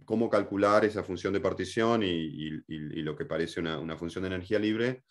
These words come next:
es básicamente el problema de, es, es re-, es similar a calcular propiedades espectrales de un, de un operador que es como si fuera un hamiltoniano, ¿sí?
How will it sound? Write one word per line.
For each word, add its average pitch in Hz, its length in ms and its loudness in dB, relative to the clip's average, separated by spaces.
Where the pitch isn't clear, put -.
es 87 120 2
básicamente 104 560 6
el 110 80 6
problema 95 400 2
de, 87 300 0
es, 80 200 -4
es 92 120 -4
re-, 104 400 0
es 92 140 -6
similar 113 460 6
a 120 100 6
calcular 95 720 4
propiedades 98 580 6
espectrales 110 640 4
de 98 100 2
un, 92 240 -4
de 90 80 -4
un 92 80 0
operador 101 460 4
que 104 80 -4
es - 20 -8
como 87 160 -2
si 85 80 -8
fuera 92 160 -2
un 90 100 -6
hamiltoniano, 78 680 -4
¿sí? 90 140 -2